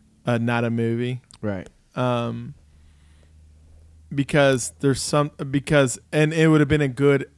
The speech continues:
Speaker 1: a good episode. It wouldn't have been one of the better episodes. It would have been a good, but the fact that it was interactive
Speaker 2: The fact that
Speaker 1: made
Speaker 2: you're
Speaker 1: me
Speaker 2: making the choices make you tied to the character and
Speaker 1: There's,
Speaker 2: the
Speaker 1: God, I, I don't wanna ruin anything for you, but there's, uh, like,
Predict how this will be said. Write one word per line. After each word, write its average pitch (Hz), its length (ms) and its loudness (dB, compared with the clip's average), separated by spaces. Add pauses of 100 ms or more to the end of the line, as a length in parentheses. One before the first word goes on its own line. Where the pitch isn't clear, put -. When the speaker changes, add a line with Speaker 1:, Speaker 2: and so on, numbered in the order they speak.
Speaker 1:
a 139 120 2
good 147 520 6
episode. 120 400 -6
It 135 40 -4
wouldn't 147 240 0
have 127 120 -6
been 127 220 0
one 127 140 -2
of 127 60 -8
the 117 100 -4
better 110 320 -6
episodes. - 600 -16 (520)
It - 20 -2
would 147 120 4
have 143 80 2
been 151 120 2
a 135 80 2
good, 135 340 4
but 127 120 -6
the 127 80 -6
fact 147 280 0
that 151 120 -4
it 143 60 -6
was 135 400 0
interactive 139 760 -2 (1080)
Speaker 2:
The - 100 -14
fact 147 180 -2
that 135 60 -2
Speaker 1:
made 127 120 0
Speaker 2:
you're 143 140 6
Speaker 1:
me 143 60 0
Speaker 2:
making 139 240 0
the 131 80 2
choices 131 400 -2
make 127 300 -8
you 123 120 -4
tied 123 360 -10
to 123 160 -4
the 113 80 -6
character 117 400 -8
and 135 80 -2
Speaker 1:
There's, 175 320 6
Speaker 2:
the 110 100 -10 (100)
Speaker 1:
God, - 400 -8
I, 165 280 4
I 170 40 4
don't 185 100 4
wanna 190 180 2
ruin 175 160 2
anything 165 340 0
for 165 180 0
you, 147 120 2
but 123 160 -8
there's, 147 220 -4
uh, 151 160 2
like, 147 280 -2